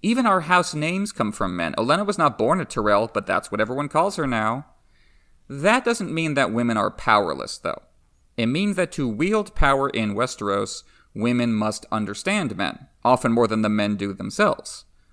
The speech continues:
Olenna's favorite game is sizing men up dismissively.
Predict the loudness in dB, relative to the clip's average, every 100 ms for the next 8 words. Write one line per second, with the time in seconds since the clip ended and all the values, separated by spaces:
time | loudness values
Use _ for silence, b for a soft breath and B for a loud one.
0 | _ _ 0 2 4 2 0 2 4 2
1 | 0 0 0 -2 -4 -2 4 6 6 2
2 | 2 2 0 -2 -6 -4 -6 -6 -8 -10